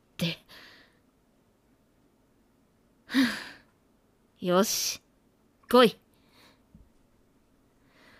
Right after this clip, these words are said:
雨宿りしていけよ。僕んち、近くだから。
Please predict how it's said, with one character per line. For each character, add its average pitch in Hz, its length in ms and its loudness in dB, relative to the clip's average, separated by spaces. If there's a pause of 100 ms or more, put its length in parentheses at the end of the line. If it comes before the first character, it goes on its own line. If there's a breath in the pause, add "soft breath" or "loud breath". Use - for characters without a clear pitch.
(760 soft breath)
雨 240 320 6
宿 269 160 6
り 190 100 4
し - 80 0
て 208 120 6
い 208 60 6
け 240 100 4
よ。 214 140 4 (720)
僕 208 320 4
ん 185 60 2
ち、 - 340 -6 (220)
近 - 320 0
く 160 120 0
だ 165 80 0
か 156 120 -6
ら。 156 100 -2